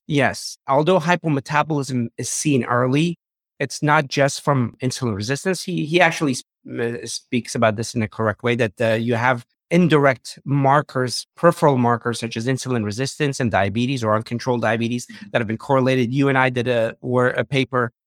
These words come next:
Speaker 1: a research paper on insulin resistance in Haynes database and,
Speaker 2: Right.
Speaker 1: uh, even in younger people,
Speaker 2: Right.
Speaker 1: uh, insulin resistance was associated with cognitive decline.
Speaker 2: Right. It was people who had insulin
Speaker 1: <clears throat>
Speaker 2: resistance, regardless of their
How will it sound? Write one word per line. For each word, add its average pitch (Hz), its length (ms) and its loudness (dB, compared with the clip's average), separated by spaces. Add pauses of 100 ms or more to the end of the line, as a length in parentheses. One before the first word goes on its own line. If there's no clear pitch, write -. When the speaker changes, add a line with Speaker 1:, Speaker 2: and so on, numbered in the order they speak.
(140)
Speaker 1:
a 127 60 -4
research 123 340 -2
paper 120 380 -2
on 120 320 2 (120)
insulin 139 400 -2
resistance 139 640 -4
in 120 120 0
Haynes 127 320 2
database 131 520 0
and, 113 160 0
Speaker 2:
Right. 98 200 -2
Speaker 1:
uh, 127 120 -4
even 175 180 2
in 139 140 4
younger 165 340 2
people, 92 440 -10 (280)
Speaker 2:
Right. 220 200 -6
Speaker 1:
uh, 131 240 2 (100)
insulin 151 400 0
resistance 123 560 -4
was 120 220 -6
associated 127 520 -2
with 113 200 -4 (100)
cognitive 147 380 0
decline. 190 460 2 (120)
Speaker 2:
Right. 226 160 0 (100)
It 208 140 0
was 208 240 -6 (160)
people 226 260 2
who 220 120 2
had 208 180 2
insulin 208 380 -4
Speaker 1:
<clears throat> 214 40 4
Speaker 2:
resistance, 220 480 -2
regardless 247 480 2
of 202 120 -4
their 196 380 0